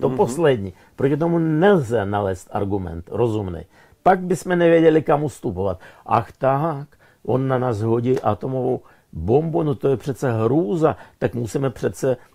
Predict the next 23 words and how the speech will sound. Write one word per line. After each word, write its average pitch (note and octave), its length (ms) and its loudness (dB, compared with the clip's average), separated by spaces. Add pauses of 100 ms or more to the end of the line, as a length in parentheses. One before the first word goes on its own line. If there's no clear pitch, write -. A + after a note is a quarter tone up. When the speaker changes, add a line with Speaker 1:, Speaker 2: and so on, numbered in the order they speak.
(140)
Speaker 1:
ustoupit C#3+ 720 -2
a C3 60 -2
zeptat C3 400 -2
se, C#3 100 0
a A#2+ 40 2
co - 200 -2
vlastně C3 380 -4
chce, D3+ 360 -2
my E3 120 -4
mu B2+ 120 -2
dáme.“ C3+ 520 0 (640)
<clears throat> - 440 -18
Ukrajinec B2+ 500 0
tomu A#2+ 220 -6
nerozumí A2+ 520 -2 (360)
vůbec. G#2 420 0
On G#2 160 -6
říká: A#2 340 -2 (1000)
„Máte G2+ 380 -4
atomovou C#3+ 440 -2
bombu A2+ 360 -2
a A2+ 40 -4
chcete C3+ 380 -8